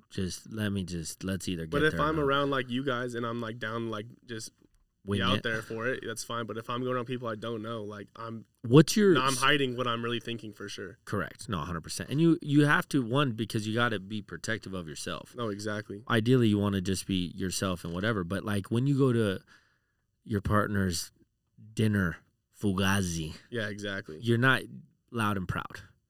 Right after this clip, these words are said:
Speaker 2: No.
Speaker 1: But do you think that if I'm there with you at this event,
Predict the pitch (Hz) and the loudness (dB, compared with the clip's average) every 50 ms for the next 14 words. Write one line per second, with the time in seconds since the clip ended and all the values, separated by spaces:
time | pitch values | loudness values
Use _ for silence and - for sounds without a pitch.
0 | _ _ _ - 107 98 95 95 - - _ - 127 143 131 110 123 131 131 120 | _ _ _ -10 -10 -10 -10 -12 -18 -20 _ 0 2 2 2 4 4 4 4 4
1 | - 139 123 - 131 117 - - _ _ _ _ _ _ 131 113 98 - 113 135 | 2 -2 -2 -2 -4 -6 -6 -10 _ _ _ _ _ _ -8 -8 -4 0 4 6
2 | 165 196 220 214 185 151 127 101 101 95 87 85 107 127 - - _ _ _ _ | 8 8 8 6 4 2 0 0 -2 -2 -2 -2 -4 -6 -8 -14 _ _ _ _
3 | 107 127 165 170 - - 131 120 110 98 90 _ - 101 - - 104 95 85 87 | 0 0 0 0 0 -2 -2 0 0 -2 -4 _ -6 -4 -4 -4 -4 -4 -4 -4
4 | 87 98 117 - | -4 -4 -6 -8